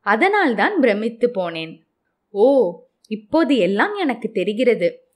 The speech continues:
விளங்காத விஷயமும் விளங்குகிறது. சமுத்திரகுமாரி, அந்த மூதாட்டிக்கும் எனக்கும் உள்ள உறவை பற்றியும் உனக்கு தெரியுமா?" "ஏதோ உறவு இருக்க வேண்டும் என்று ஊகித்தேன், ஆனால் என்ன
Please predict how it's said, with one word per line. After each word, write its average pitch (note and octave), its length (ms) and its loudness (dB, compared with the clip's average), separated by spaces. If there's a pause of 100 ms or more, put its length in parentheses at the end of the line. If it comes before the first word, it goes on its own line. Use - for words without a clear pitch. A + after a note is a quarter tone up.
(160)
விளங்காத D#4+ 540 0
விஷயமும் B3+ 600 -2
விளங்குகிறது. G#3+ 680 0 (440)
சமுத்திரகுமாரி, B3 880 0 (360)
அந்த G#3+ 180 -4
மூதாட்டிக்கும் E4+ 800 -2
எனக்கும் A3+ 420 -4
உள்ள B3+ 220 0
உறவை C4 320 0
பற்றியும் B3 480 -4
உனக்கு C4+ 320 -4
தெரியுமா?" G3 500 -2 (960)
"ஏதோ A3 360 2
உறவு F4 300 2
இருக்க C4 340 0
வேண்டும் A#3 360 0
என்று A3 280 0
ஊகித்தேன், G#3 600 -4 (360)
ஆனால் F4 360 2
என்ன C#4 200 0